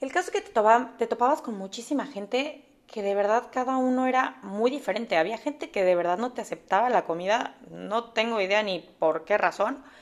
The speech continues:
y había gente que no solo te la aceptaba, sino que te invitaba a compartir con ellos un momento. En una de esas yo recuerdo perfectamente que me alejé del grupito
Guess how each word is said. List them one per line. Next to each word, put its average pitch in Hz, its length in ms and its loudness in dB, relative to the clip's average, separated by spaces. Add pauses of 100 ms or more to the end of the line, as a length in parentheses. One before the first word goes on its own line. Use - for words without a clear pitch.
(300)
y 202 80 2
había 240 200 4
gente 285 560 -2 (140)
que 233 80 -4
no 247 140 -2
solo 285 260 -2
te 285 120 -8
la 190 80 -6
aceptaba, 220 500 2
sino 214 320 -6
que 269 120 -4
te 262 180 -4
invitaba 220 880 2 (280)
a 185 160 -2
compartir 196 500 -4
con 240 200 -4
ellos 240 280 -4
un 233 100 -6
momento. 254 460 -4 (760)
En 240 140 0
una 330 240 6
de 285 120 6
esas 294 300 0
yo 277 160 0
recuerdo 269 380 0
perfectamente 233 680 -4
que 214 100 -6
me 180 100 2
alejé 175 260 0
del 220 160 2
grupito 208 600 -4